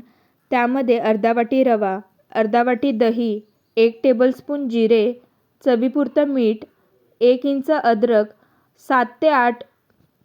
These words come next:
कढीपत्त्याची पाने, चार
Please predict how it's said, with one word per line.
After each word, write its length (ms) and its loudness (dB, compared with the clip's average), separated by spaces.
कढीपत्त्याची 680 0
पाने, 520 -2
चार 300 0